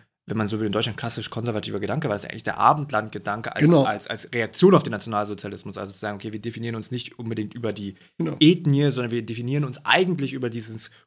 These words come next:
Speaker 1: kulturell-christliche Erbe. Das ist
Speaker 2: Genau.
Speaker 1: weil eigentlich die konservative Antwort auf den Nationalsozialismus.
Speaker 2: Mhm.
Speaker 1: Und gerade die will man jetzt verdammen. Also das Wort
Speaker 2: Mhm.
Speaker 1: Abendland ist ja auch in Deutschland auch schon rechtsradikal,
Speaker 2: Ja, ja,
Speaker 1: durch
Speaker 2: ja.
Speaker 1: Pegida und so.
Speaker 2: Ja,
Speaker 1: Ist ja
Speaker 2: absolut,
Speaker 1: ver-,
Speaker 2: ja.
Speaker 1: verschrien.
Speaker 2: Ja.
Speaker 1: Ähm,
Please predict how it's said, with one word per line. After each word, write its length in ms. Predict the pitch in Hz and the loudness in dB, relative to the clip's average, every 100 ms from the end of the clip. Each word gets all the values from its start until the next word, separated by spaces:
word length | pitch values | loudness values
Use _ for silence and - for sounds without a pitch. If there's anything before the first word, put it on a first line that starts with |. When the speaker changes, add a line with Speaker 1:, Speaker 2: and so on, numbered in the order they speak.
| - | -2
Speaker 1:
kulturell-christliche 1400 | - 170 165 135 123 120 120 - 151 143 - 117 117 - | 6 6 6 0 2 2 0 0 2 2 0 -4 -4 -2
Erbe. 320 | 101 95 80 | -4 -4 -10
Das 180 | 92 101 | -12 -4
ist 80 | 143 | -2
Speaker 2:
Genau. 120 | 156 | 0
Speaker 1:
weil 260 | 117 123 117 | -2 -2 -4
eigentlich 200 | 110 - | -8 -8
die 80 | 127 | -8
konservative 640 | 110 123 123 113 120 - | -6 -4 -2 -2 -2 0
Antwort 400 | 98 139 151 107 | 0 0 2 0
auf 80 | 95 | 0
den 120 | 107 | -4
Nationalsozialismus. 920 | 98 90 101 98 101 127 117 123 147 147 | -4 -6 -4 -4 -2 0 0 2 -2 -2
Speaker 2:
Mhm. 60 | - - - | -10 -20 -6
Speaker 1:
Und 160 | 131 127 | -4 2
gerade 300 | 117 131 123 | 6 6 4
die 420 | 113 139 175 165 | -6 -2 -2 0
will 80 | 143 | -2
man 160 | 131 | -4
jetzt 160 | 123 113 | -6 -8
verdammen. 300 | 113 131 113 | -2 0 0
Also 120 | 95 | -4
das 140 | 98 95 | -6 -2
Wort 160 | 110 | -2
Speaker 2:
Mhm. 40 | - | 6
Speaker 1:
Abendland 380 | 120 139 123 120 | 6 6 2 -2
ist 80 | 110 | 2
ja 80 | |
auch 60 | 110 | 2
in 60 | 123 | 2
Deutschland 220 | 120 113 | -4 -6
auch 80 | 117 | -10
schon 100 | 101 | -10
rechtsradikal, 640 | 98 - - 127 107 107 | -12 -6 4 4 4 0
Speaker 2:
Ja, 80 | 127 | 0
ja, 60 | |
Speaker 1:
durch 140 | 117 135 | 0 -2
Speaker 2:
ja. 80 | 127 | -4
Speaker 1:
Pegida 420 | 104 123 120 98 | -4 -6 -2 -2
und 180 | 101 92 | -4 -8
so. 120 | 95 | -8
Speaker 2:
Ja, 60 | 95 - | -8 -6
Speaker 1:
Ist 80 | - | -4
ja 100 | 104 | -4
Speaker 2:
absolut, 60 | - | -4
Speaker 1:
ver-, 120 | 104 | -6
Speaker 2:
ja. 60 | |
Speaker 1:
verschrien. 380 | 120 - 131 113 | -2 -2 -2 -2
Speaker 2:
Ja. 160 | 127 123 - - - - - _ | -2 -2 -4 -12 -8 -10 -10 _
Speaker 1:
Ähm, 680 | 107 107 104 104 101 - | 4 4 4 2 0 -4